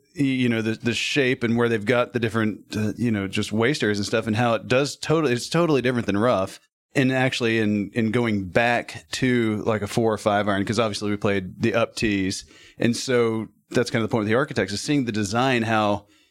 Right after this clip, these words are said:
it really, w-, w-, where we played from wasn't kind of correct for our distance, if you will. And the golf course was just impossible. Like, I honestly, I d-, it would not have been easier from further back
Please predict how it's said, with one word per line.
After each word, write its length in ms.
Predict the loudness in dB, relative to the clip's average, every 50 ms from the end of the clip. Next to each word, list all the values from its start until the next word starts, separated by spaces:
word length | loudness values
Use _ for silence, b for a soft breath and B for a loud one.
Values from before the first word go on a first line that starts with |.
| b b -4
it 160 | -4 -2 0
really, 280 | 2 2 2 2 2 0
w-, 200 | -2 -4 -6 -6
w-, 240 | -4 -4 -2 0
where 160 | 2 2 2 4
we 120 | 2 0
played 260 | 2 2 2 2 0
from 180 | 0 0 0 2
wasn't 380 | 2 2 0 -2 -6 -6 -2
kind 160 | -2 0 0 0
of 100 | -2 -2
correct 280 | 0 0 0 0 0
for 180 | 0 0 0 2
our 480 | 2 2 2 0 0 0 -2 -4 -8 -14 _ -10 -6
distance, 560 | -2 0 0 0 -2 -6 -8 -8 -8 -8 -8
if 140 | -8 -4 -2
you 100 | 0 0
will. 300 | 2 2 0 0 -2 -6 B B B B B B B 0
And 560 | 0 2 2 2 2 2 2 2 2 0 -2 -4 _ _ _ _ _ _ _ _ _
the 140 | -2 0 2
golf 220 | 4 4 2 2
course 120 | 2 0 0
was 60 | 0
just 160 | -2 -2 -2
impossible. 500 | 0 2 2 2 2 2 -2 -6 -2 0
Like, 160 | 2 2 4
I 140 | 4 4 6 6
honestly, 500 | 4 4 2 0 -2 -2 -2 -2 -2 0 0
I 120 | 0 2
d-, 120 | 2 2 0
it 120 | 0 0
would 140 | 2 2 2
not 180 | 2 4 2 2
have 100 | 2 0
been 120 | -2 -2 0
easier 480 | 2 2 2 0 0 0 0 0 0
from 180 | 0 0 -2 0
further 320 | 2 2 2 2 0 0
back 380 | 2 2 2 2 0 -2 -4